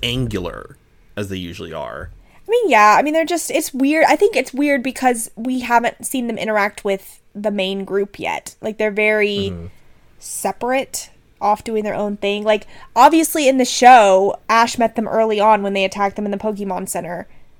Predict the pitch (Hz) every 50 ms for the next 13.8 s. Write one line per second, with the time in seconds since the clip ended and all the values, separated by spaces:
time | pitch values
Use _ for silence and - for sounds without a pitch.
0 | _ _ _ _ 208 208 196 - 240 269 302 262 247 - - 233 220 214 220 233
1 | 254 285 262 247 233 226 220 226 - - 226 226 233 233 - 214 196 214 208 220
2 | 233 - - 202 185 190 190 - 208 190 190 - - - _ _ _ _ - -
3 | 202 - 214 233 254 240 247 269 254 247 254 226 226 220 233 - - - - 233
4 | 226 233 202 - 220 233 226 208 196 180 180 190 190 - - - - - - -
5 | _ _ _ _ - 202 214 - - 214 220 254 269 254 - 247 226 214 - 240
6 | 233 226 214 208 208 - 220 220 214 196 190 185 190 196 - 208 208 214 208 -
7 | - 220 214 202 190 190 208 - 202 - - 208 196 190 180 175 180 - - -
8 | 196 202 180 101 80 - - 208 - - - 254 _ _ _ - _ _ 151 147
9 | 139 131 165 190 139 101 98 101 104 104 - 123 135 135 127 135 131 123 - -
10 | - _ _ _ 117 - - 123 117 127 127 127 113 - 131 117 113 - 104 104
11 | - - 123 123 127 123 127 127 123 127 123 - - 110 110 - 113 - - 110
12 | 110 107 117 117 117 120 120 127 - 107 120 110 - - 113 104 104 101 98 95
13 | 92 98 95 95 92 92 85 - - 82 80 76 71 - -